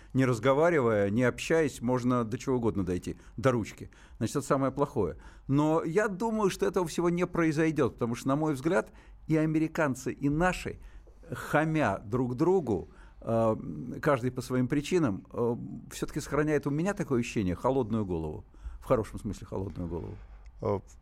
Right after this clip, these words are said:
Speaker 2: то есть вы говорите о том, что даже при Советском Союзе не было вот настолько плохо в отношениях между Россией и С Ш А?
Speaker 1: Нет, я этого
Speaker 2: Советским
Speaker 1: по-, нет,
Speaker 2: Союзом?
Speaker 1: я этого не говорил. Но, но при Советском Союзе, э, и при холодной войне со Штатами, э,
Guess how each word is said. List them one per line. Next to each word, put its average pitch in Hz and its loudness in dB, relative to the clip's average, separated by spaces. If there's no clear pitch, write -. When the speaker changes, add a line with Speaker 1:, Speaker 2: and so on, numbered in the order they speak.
Speaker 2:
то 135 4
есть 131 -2
вы 113 -2
говорите 143 0
о 131 0
том, 175 -2
что 120 0
даже 131 0
при 120 -8
Советском 120 -6
Союзе 110 -2
не 107 2
было 110 0
вот 87 -8
настолько 107 -2
плохо 92 -2
в 80 -4
отношениях 92 -4
между 87 -4
Россией 87 -6
и - -8
С - -10
Ш - 4
А? 160 6
Speaker 1:
Нет, 123 4
я 131 4
этого 139 2
Speaker 2:
Советским 113 2
Speaker 1:
по-, - -6
нет, 156 4
Speaker 2:
Союзом? 143 2
Speaker 1:
я 143 4
этого 160 0
не 175 2
говорил. 170 2
Но, 139 2
но 151 2
при 151 -2
Советском 165 0
Союзе, 120 2
э, 107 0
и 123 -2
при 127 -2
холодной 120 2
войне 156 2
со - -2
Штатами, 156 0
э, 120 2